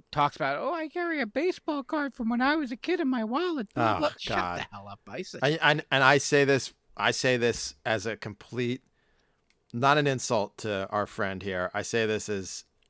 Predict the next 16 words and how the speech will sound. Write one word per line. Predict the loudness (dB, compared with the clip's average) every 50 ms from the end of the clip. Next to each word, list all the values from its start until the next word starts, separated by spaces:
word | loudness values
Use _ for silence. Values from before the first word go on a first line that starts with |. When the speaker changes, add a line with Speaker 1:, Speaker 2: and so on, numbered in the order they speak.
| _ _
Speaker 2:
as | -10 -8 -8 -8 -8 -10 -14 -16 -14 -12
complete, | -10 -10 -10 -6 -6 -4 -4 -4 -4 -4
um, | -2 -2 -2 -4 -6 -10 -14 _ _ _ _ _ -20 -20 _ _ _ -20 -20 -20 -20 -20 -20 -20 -20 _ _ _
what's | -10 -10 -8 -8 -8
the | -4
word | -2 -2 -2 -2
I'm | -4 -6
looking | -8 -8 -10 -12
for? | -10 -4
What's | -2 -2 -2 0
the | 2 2
opposite | 2 2 0 -2 -4 -6 -4
of | -4
insult? | -6 -6 -6 -8 -6 -6 -6 -6 -8 -10 _ _ _ _ _ _ _ _ _ 2
Compliment. | 6 8 8 8 6 4 2 2 2
Speaker 1:
Compliment? | 2 0 0 0 -2